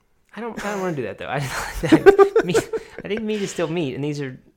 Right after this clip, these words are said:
substitutes. <laughs> Uh, anyway, um, the idea that, like, so when, when a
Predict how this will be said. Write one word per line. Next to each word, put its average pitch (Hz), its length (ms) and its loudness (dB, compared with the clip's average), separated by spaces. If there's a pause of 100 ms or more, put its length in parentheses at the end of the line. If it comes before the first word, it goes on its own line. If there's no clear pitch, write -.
(320)
substitutes. - 680 -12 (500)
<laughs> 659 100 -2 (720)
Uh, - 320 -2 (1160)
anyway, 135 400 -2 (800)
um, 131 440 -4 (840)
the 165 380 0
idea 233 160 6
that, 214 120 4
like, 190 260 4
so 185 260 2
when, 190 360 0
when 185 140 4
a 175 280 2